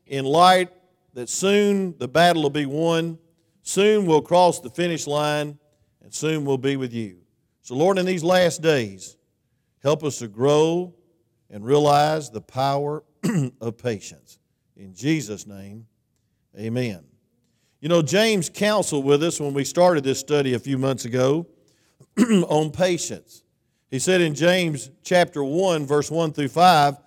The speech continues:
he started, uh, saying, uh, "And I believe that, folks, this church was under persecution.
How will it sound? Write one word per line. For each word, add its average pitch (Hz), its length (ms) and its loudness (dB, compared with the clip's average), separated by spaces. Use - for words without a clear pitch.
he 131 100 -8
started, 185 540 4
uh, 135 440 0
saying, 170 580 -2
uh, 131 240 -2
"And 143 140 -2
I 170 80 0
believe 185 360 2
that, 151 200 2
folks, 190 300 -2
this 180 200 0
church 202 320 0
was 135 140 -4
under 170 220 -2
persecution. 175 880 -6